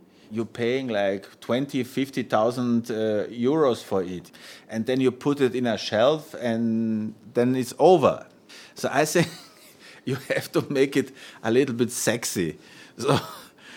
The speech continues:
so that's why we decide to, to give to the people who are buying this really, really hardcore art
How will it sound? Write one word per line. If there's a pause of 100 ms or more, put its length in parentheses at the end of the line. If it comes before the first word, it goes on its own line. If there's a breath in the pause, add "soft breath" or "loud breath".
(200 loud breath)
so
that's
why
we
decide
to,
to
give
to
the
people
who
are
buying
this
really,
really
hardcore
art